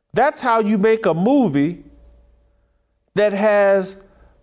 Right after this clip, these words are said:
the, the, the, the main antagonist, the, the main opposite character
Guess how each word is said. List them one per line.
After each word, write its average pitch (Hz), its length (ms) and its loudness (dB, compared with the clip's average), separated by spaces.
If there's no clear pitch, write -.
the, 156 380 -2
the, 165 420 -4
the, 151 520 -2
the 147 200 -2
main 226 880 -2
antagonist, 190 960 -2
the, 175 220 2
the 160 140 -2
main 220 560 -2
opposite 208 640 -2
character 170 880 -2